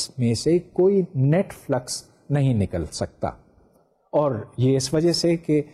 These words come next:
میگنیٹک چارج ہوتا ہی نہیں ہے۔ A magnetic charge does not exist۔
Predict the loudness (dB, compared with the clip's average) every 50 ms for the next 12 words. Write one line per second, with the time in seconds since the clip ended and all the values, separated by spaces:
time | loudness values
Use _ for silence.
0 | -20 -20 _ _ _ _ -2 -2 0 0 0 0 0 0 -2 -4 -4 -4 -2 0
1 | 0 2 0 0 -2 -6 -10 -16 _ _ _ -2 0 0 2 2 0 2 2 2
2 | 2 2 2 0 -2 -4 -4 -6 -10 -14 -18 -20 _ _ _ _ _ _ -2 0
3 | 2 2 2 2 2 2 2 0 -2 0 0 0 0 0 0 0 0 0 2 2
4 | 0 0 0 0 0 0 0 0 0 -2 -4 -8 -12